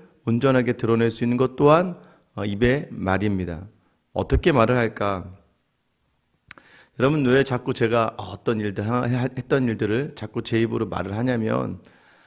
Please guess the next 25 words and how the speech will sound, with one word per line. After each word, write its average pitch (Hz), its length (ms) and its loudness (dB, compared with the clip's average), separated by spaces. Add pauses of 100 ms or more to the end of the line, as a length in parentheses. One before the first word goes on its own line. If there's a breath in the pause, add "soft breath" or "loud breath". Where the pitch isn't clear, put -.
(260 soft breath)
자꾸 151 240 -2
불안하기 147 540 4
때문에, 127 160 0
사람이다 190 480 2
보니까 151 340 0
우리는 127 260 2
서로 127 460 2
인정받고자 120 720 0
원하고 110 640 -2 (340 soft breath)
누군가가 143 380 4
내가 131 240 2
한 165 140 -2
것을 156 240 2
알아봐 127 400 2
주기를 131 320 -4
원해요. 92 460 -4 (840 soft breath)
모두가 151 460 8
그렇습니다. 98 680 -2 (240)
오-, 107 220 -4
오직 113 340 -2
하나님만 139 420 2
바라보며 113 880 0
교회를 113 220 0
섬기는 135 380 -2
것 117 320 0